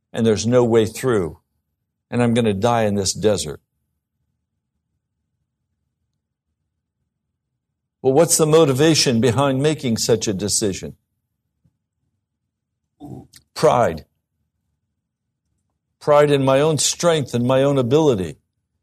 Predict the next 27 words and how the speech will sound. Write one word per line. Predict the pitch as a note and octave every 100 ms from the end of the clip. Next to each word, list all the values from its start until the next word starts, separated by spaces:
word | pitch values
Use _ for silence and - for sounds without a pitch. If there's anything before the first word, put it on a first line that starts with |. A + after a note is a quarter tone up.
| _ _ -
and | B2
upset | D3 C#3+ - F3 C#3
that | C3
I | B2+ B2
cannot | - B2 B2 C3+ B2+ -
manage | A#2+ D#3+ F3+ D#3 A#2 G#2
my | A#2 C3
own | C#3 C#3
life | C3+ D#3+ C#3 G2 -
without | B2 A2 C3 B2+ A2+
Jesus. | C3+ C#3 A#2 F2 E2 - - _ _ _ _ _ _ _ _ _ _ _ _ _ _ _ _ _ _ _ _
There | B2+
is | B2 G#2+
something | D#3+ D#3 D3+ C#3+
in | C#3
every | E3+ F3
man's | D#3+ E3+ D#3+ -
heart | E3+ D3+ -
that | A#2+
says, | - D#3+ C#3 G#2 - - -
"Look, | D#3+ D3+
just | F3+ G3 F3
let | E3+ F3+
me | D#3 D3
have | D3+ C#3+
a | B2+
chance | - G3 C3 A2+ -